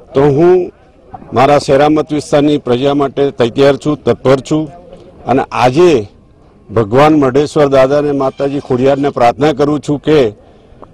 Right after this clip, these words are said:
આ મહામારીમાંથી વિશ્વની અંદર જે મહામારી ફેલાઈ છે એમાંથી મઢેશ્વર દાદા, મા ખોડિયાર બધાને ખૂબ સારી રીતે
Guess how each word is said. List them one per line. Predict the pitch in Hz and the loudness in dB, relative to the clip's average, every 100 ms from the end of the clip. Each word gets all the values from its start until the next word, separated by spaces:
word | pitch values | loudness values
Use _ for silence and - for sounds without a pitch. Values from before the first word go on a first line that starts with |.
| - - - | -20 -16 0
આ | 135 165 | 2 4
મહામારીમાંથી | 165 170 160 156 160 156 139 143 110 - - _ _ - | 4 4 2 0 0 -4 -4 -4 -4 -8 -20 _ _ -2
વિશ્વની | 156 - 185 185 175 156 | 0 0 2 2 4 0
અંદર | 147 156 127 - _ _ - _ - | 0 0 0 -4 _ _ -20 _ -6
જે | 120 165 | 0 2
મહામારી | 156 156 156 151 135 | 2 2 0 -2 -2
ફેલાઈ | 127 135 143 151 | 0 2 2 0
છે | 151 | -2
એમાંથી | 135 139 139 147 143 135 - - - - - | 0 -2 -2 -4 -4 -8 -20 -20 -20 -20 -4
મઢેશ્વર | 104 120 143 - 139 | 0 2 2 2 0
દાદા, | 131 131 139 143 | 2 2 2 0
મા | 135 127 | -2 -4
ખોડિયાર | 120 113 120 135 117 - - - - - - | -2 0 4 4 2 -4 -20 -20 -20 -18 -2
બધાને | 135 110 165 165 156 117 | -2 2 2 4 2 0
ખૂબ | - 185 202 | 0 2 2
સારી | - 147 151 139 | 4 2 2 -2
રીતે | 139 143 | -2 0